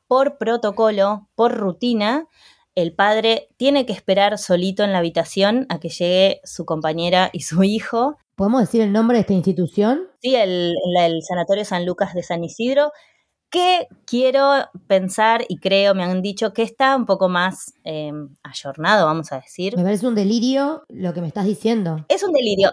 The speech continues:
Speaker 1: Y el delirio más grande que yo veo es que yo me creía súper militante del parto respetado, que iba reinformada, y aún así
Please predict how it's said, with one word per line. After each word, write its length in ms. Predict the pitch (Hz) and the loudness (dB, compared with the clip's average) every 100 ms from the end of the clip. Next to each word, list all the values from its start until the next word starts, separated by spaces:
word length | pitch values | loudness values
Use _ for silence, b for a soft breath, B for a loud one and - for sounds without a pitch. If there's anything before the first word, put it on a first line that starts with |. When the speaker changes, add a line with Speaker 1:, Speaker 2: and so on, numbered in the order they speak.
| - | 2
Speaker 1:
Y 120 | 233 | 0
el 100 | 240 | 2
delirio 400 | 254 320 440 453 | 2 2 2 2
más 200 | 359 311 | 0 0
grande 400 | 294 302 254 220 | 2 2 2 0
que 100 | 196 | -4
yo 180 | 190 208 | -4 -2
veo 300 | 220 220 214 220 | 0 2 0 -2
es 120 | 208 | -4
que 200 | 285 285 | 0 0
yo 560 | - - 269 262 269 269 | -2 0 2 2 0 -2
me 160 | 180 | -2
creía 400 | 190 185 196 233 | 2 2 4 2
súper 320 | 233 202 226 | 2 0 0
militante 540 | 220 180 156 170 185 202 | 0 -2 -2 -2 0 0
del 120 | 190 | 0
parto 280 | 165 175 185 | 0 0 -2
respetado, 800 | 185 - 180 190 185 180 208 240 | -4 -8 -2 0 2 0 -2 -6
que 100 | 165 | -6
iba 200 | 165 190 | 0 2
reinformada, 1000 | 185 170 202 220 220 220 226 214 233 - - | 2 0 0 0 0 4 4 4 2 0 -4
y 80 | |
aún 200 | 220 285 | 0 0
así 500 | 349 285 294 302 330 | -2 -2 0 0 -4